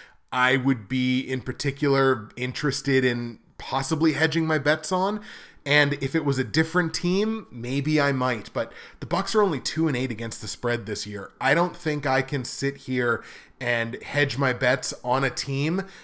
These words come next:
that is, you know, averaging twenty percent against the spread. Not a lot of money to be made by betting on the Bucs A T S this season. So I'm gonna take the Falcons to cover that number. Let's take Atlanta minus four point five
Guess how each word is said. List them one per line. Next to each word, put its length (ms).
that 400
is, 440
you 80
know, 220
averaging 600
twenty 360
percent 480
against 320
the 80
spread. 460
Not 240
a 60
lot 200
of 60
money 240
to 100
be 120
made 260
by 140
betting 320
on 120
the 80
Bucs 380
A 140
T 260
S 180
this 240
season. 460
So 140
I'm 100
gonna 140
take 180
the 80
Falcons 480
to 80
cover 340
that 220
number. 300
Let's 180
take 200
Atlanta 640
minus 520
four 240
point 340
five 480